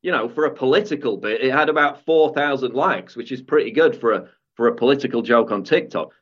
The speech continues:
So he merely drew attention to it because it, somebody posted it on his Reddit submissions page. And then they said, "Oh, PewDiePie's promoting Nazism again," because Baked Alaska got involved with the wrong people a few years ago. Now he disavows them all.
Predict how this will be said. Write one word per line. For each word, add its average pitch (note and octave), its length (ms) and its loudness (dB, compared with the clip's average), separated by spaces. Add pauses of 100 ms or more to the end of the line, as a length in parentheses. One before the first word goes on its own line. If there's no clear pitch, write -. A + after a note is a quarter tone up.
(160)
So B2+ 180 2
he F#3 180 2
merely E3 340 6
drew C3+ 400 2
attention D3+ 460 2
to G#2+ 120 -2
it G2 120 -2
because A#2 300 0
it, C#3 220 -2
somebody F#3+ 380 2
posted D#3+ 500 2
it C3+ 160 4
on C#3 140 2
his D3+ 160 2
Reddit D3+ 440 0
submissions C#3 680 0
page. D#2+ 460 -10 (460)
And C#3+ 160 6
then F3+ 100 6
they F3 100 4
said, C#3+ 240 0
"Oh, E3+ 400 4 (280)
PewDiePie's E3+ 600 0
promoting D#3 600 0
Nazism C#3+ 720 2
again," A#2 360 -2 (220)
because C3+ 280 0
Baked C#3+ 520 0
Alaska C3 560 -2
got A#2 220 -2
involved A#2 400 -2
with A2 120 -4
the A2 80 -2
wrong A#2+ 320 0
people B2+ 560 -2 (180)
a G2 60 -12
few B2+ 260 2
years C3 280 4
ago. F#2+ 220 -2
Now A2+ 220 0
he B2+ 60 2
disavows A#2+ 560 0
them F#2 140 -8
all. F2 180 -10